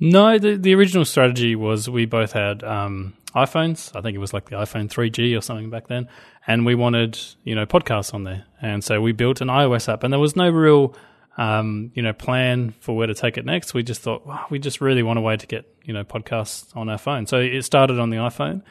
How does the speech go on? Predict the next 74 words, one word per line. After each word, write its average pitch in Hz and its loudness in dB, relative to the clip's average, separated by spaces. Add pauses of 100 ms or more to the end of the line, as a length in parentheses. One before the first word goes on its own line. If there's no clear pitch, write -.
(400)
And 123 0
then 131 2
I 131 0
think 147 -2
a, 139 0
a 139 2
year 151 4
or 143 6
two - 0
later, 117 2
we, 104 -6
we 117 -4
got 107 -2
a 101 -6
lot 107 2
of 104 -2
demands 101 -2
from 101 -8
Android 104 -4
users, 101 -6
you 107 -4
know, 110 -4
because 120 -2
Android 131 6
was 123 0
starting 117 2
to - -14
take 120 -2
off - 0
in 117 -2
Australia, 120 4
and 117 2
it 117 -2
was 120 2
already 120 6
taking 110 -4
off, 110 -4 (440)
you 185 0
know, 127 4
in 107 2
the 113 4
U 131 8
S 147 4
and 113 0
I 104 -2
think 117 -2
in 107 -2
Europe, 120 -2 (200)
you 123 -8
know, 107 -8
quite 110 -4
a 110 -4
lot 110 0
as 107 -8
well. 117 -2 (360)
People 127 -6
were 120 -2
like, - -4
"We 135 4
want 151 4
Pocket 202 2
Casts, 107 -2
we 113 -2
want 123 -2
Pocket 175 -2
Casts." - -6
And 123 -10
we - -14
thought, 151 0
"You 185 -4
know 196 2
what? 269 2
Let's, 185 -4
we're, 143 0